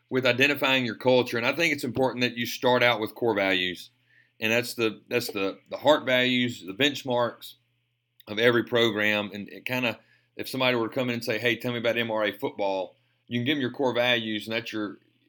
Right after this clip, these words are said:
you know, who you, your kids know you are, uh, people that know your program, or even if they don't know your program, they know where you are. So what about your core values and then the phases that they go through? Uh, can you talk a little bit about that,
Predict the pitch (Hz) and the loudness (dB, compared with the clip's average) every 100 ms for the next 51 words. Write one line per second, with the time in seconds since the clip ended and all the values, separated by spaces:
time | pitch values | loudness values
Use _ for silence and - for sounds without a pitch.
0 | _ _ 104 95 107 135 135 131 123 - | _ _ -12 -10 -2 -2 0 -2 -4 -10
1 | - 98 175 156 147 143 131 127 123 120 | -14 0 2 2 -2 -2 -2 0 2 2
2 | 117 117 _ _ _ 95 92 113 147 123 | 0 -8 _ _ _ -10 -8 0 0 0
3 | 117 123 113 104 165 156 135 135 131 120 | -2 -2 -2 -2 0 0 2 0 0 -2
4 | 131 120 101 123 101 104 95 107 107 107 | -4 -6 -4 -4 -4 -10 -6 -6 -4 -6
5 | 101 113 113 110 107 113 117 113 117 - | -4 -2 -2 0 0 2 2 0 -4 -4
6 | - _ _ 120 180 165 107 117 143 147 | -14 _ _ 2 6 4 4 0 0 0
7 | 131 123 120 127 135 135 123 - _ _ | 0 0 0 0 0 0 -4 -12 _ _
8 | _ 117 123 127 104 - 117 139 139 113 | _ -2 0 0 -2 2 6 6 4 -2
9 | 113 107 104 101 110 113 107 104 98 92 | -6 -4 -4 2 2 2 -2 -2 -2 -4
10 | 90 _ - 98 95 - 131 147 143 151 | -8 _ -12 -10 -8 -8 -4 -4 -2 -2
11 | 143 127 127 127 135 127 120 | -2 -2 -4 -4 -4 -4 -6